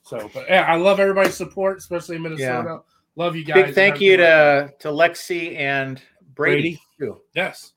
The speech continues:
Speaker 2: So that was a
Speaker 1: Yes.
Speaker 2: great interview. So go check their stuff out.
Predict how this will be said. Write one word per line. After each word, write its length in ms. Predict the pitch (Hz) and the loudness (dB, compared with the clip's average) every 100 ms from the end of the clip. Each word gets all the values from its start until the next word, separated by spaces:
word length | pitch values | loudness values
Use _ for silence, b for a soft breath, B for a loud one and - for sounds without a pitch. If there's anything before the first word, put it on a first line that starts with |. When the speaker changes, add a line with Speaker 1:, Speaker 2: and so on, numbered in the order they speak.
| _ | _
Speaker 2:
So 360 | 117 107 104 - | -12 -10 -12 -8
that 60 | 147 | -6
was 120 | 139 | -6
a 20 | |
Speaker 1:
Yes. 80 | 117 | -6
Speaker 2:
great 280 | 127 147 147 | -2 0 0
interview. 420 | 147 135 135 123 | -4 -4 -4 -6
So 180 | - 123 | -8 -8
go 140 | 135 | -6
check 280 | 139 160 147 | -6 -8 -6
their 140 | 143 | -8
stuff 340 | 135 - 123 - | -8 -8 -8 -6
out. 360 | 123 107 - | -6 -6 -10